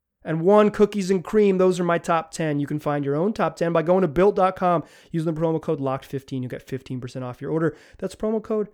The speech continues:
locked fifteen for fifteen percent off at built dot com. Today's episode is also brought to you by bet online dot A G. Just the fastest and easiest way to bet on all your sports action.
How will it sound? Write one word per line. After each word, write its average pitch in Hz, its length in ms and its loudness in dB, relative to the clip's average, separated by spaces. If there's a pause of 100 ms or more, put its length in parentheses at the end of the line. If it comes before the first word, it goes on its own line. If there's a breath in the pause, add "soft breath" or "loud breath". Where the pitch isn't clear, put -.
(340)
locked 180 440 -4 (120)
fifteen 208 520 -2
for 240 100 -4
fifteen 240 460 -2
percent 233 280 -4
off 233 220 -2
at 185 160 -6
built 220 300 0 (260 soft breath)
dot 220 240 -2
com. 233 320 0 (180 loud breath)
Today's 262 280 6
episode 254 240 6
is 214 80 0
also 247 200 4
brought 240 260 4
to 240 40 -10
you 226 60 -6
by 240 100 6
bet 196 320 2
online 220 360 4
dot 208 200 2
A 202 160 2
G. 190 480 -6 (300)
Just 294 260 -4
the 285 100 -4
fastest 147 520 -2
and 135 80 -4
easiest 123 340 -6
way 127 120 -4
to 123 80 -6
bet 120 200 -6
on 120 140 -8
all 120 180 -8
your 120 100 -8
sports 123 380 -10
action. 135 400 -10